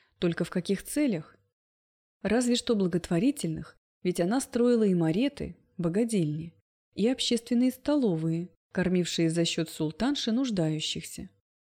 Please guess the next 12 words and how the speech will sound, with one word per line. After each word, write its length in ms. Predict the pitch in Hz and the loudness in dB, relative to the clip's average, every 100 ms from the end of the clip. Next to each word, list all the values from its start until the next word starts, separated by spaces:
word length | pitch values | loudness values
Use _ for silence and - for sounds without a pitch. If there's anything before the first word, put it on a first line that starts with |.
| _ _ _ - | _ _ _ -2
Много 340 | 220 302 240 | 2 4 4
ли 100 | 208 | 4
вы 140 | 185 185 | 4 4
ныне 340 | 233 330 196 | 4 4 2
знаете 460 | 165 190 180 170 165 | 2 0 0 0 0
мест, 400 | 202 277 - - _ - | 0 -2 -6 -20 _ -6
где 180 | 180 185 | 0 2
любой 280 | 202 269 285 | 4 4 4
бесплатно 560 | 240 - 247 277 233 | 2 0 -2 0 2
может 260 | 202 220 240 | 2 0 -2
полноценно 640 | 247 240 233 - 165 160 | -2 0 0 0 -2 0
пообедать? 720 | 160 220 240 247 170 - - | -2 -2 2 0 -2 -8 -16